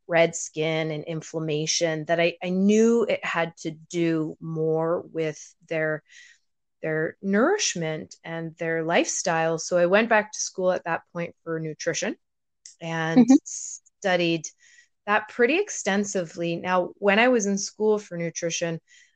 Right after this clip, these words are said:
Speaker 1: I actually started working part-time at a health food store that I,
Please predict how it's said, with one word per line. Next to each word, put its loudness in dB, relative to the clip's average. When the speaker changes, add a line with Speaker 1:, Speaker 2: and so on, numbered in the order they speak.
Speaker 1:
I 2
actually 0
started -2
working -2
part-time -6
at -8
a -6
health -4
food -8
store -4
that 4
I, 4